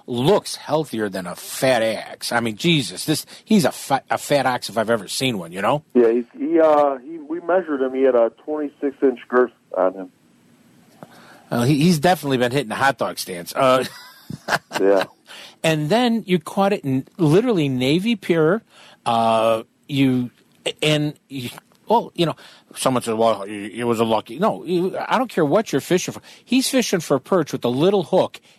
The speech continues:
Speaker 1: and he landed this. That is an achievement and a half. It's an achievement that you caught this fish in downtown Chicago, and people don't realize the diversity of game fish downtown.
Speaker 2: Absolutely.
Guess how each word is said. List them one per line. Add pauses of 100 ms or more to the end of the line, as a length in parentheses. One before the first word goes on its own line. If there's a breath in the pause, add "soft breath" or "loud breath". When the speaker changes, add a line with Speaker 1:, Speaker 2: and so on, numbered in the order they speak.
(160)
Speaker 1:
and
he
landed
this.
That
is
an
achievement
and
a
half. (400 loud breath)
It's
an
achievement
that
you
caught
this
fish (360 soft breath)
in
downtown
Chicago, (400 soft breath)
and
people
don't
realize
the
diversity (100)
of
game
fish (340 soft breath)
downtown. (1200 loud breath)
Speaker 2:
Absolutely.